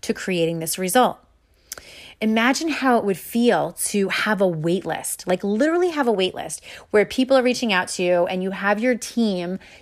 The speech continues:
telling people that, you know, they're on the wait list, there's an opening in a few months. Imagine how it would feel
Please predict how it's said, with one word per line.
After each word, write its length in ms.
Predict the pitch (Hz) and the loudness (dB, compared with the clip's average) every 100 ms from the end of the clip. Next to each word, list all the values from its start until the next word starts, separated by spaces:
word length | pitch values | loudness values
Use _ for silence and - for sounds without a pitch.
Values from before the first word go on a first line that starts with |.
| - | -6
telling 360 | 247 233 247 | 0 2 4
people 400 | 247 233 214 208 | 2 0 2 4
that, 220 | 202 196 196 | 4 2 0
you 80 | |
know, 180 | 185 175 | 0 2
they're 140 | 175 180 | 2 2
on 180 | 202 | 0
the 80 | 214 | 0
wait 220 | 196 196 | 2 0
list, 340 | 190 190 185 - | 2 2 2 0
there's 160 | 170 | -2
an 100 | 160 - | -2 -2
opening 340 | 196 196 202 | -2 0 0
in 80 | 202 | -2
a 60 | 196 | -4
few 200 | - 190 | -6 -4
months. 300 | 175 180 - - | -2 -4 -10 -10
Imagine 420 | 202 202 262 359 302 | -4 0 0 -2 -2
how 200 | 269 247 | 2 2
it 60 | |
would 120 | 202 | 0
feel 480 | 156 - 233 - - | -6 -4 -2 -2 -6